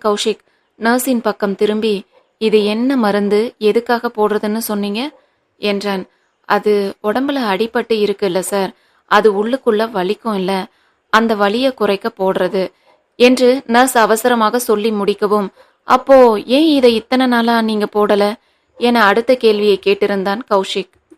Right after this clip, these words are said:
"அது அப்படி இல்ல சார், தேவைப்படும் போது தான் இதை போடுவாங்க,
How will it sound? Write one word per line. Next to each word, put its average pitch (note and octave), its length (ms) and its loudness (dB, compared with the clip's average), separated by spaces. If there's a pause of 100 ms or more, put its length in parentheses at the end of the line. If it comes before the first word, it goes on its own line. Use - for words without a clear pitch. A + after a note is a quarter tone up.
(600)
"அது G3+ 640 0
அப்படி C4 440 0
இல்ல A#3+ 240 4
சார், G#3 400 0
தேவைப்படும் A#3 560 4
போது A3+ 280 0
தான் A#3+ 400 -2
இதை G#3 200 -2 (100)
போடுவாங்க, G3+ 500 -2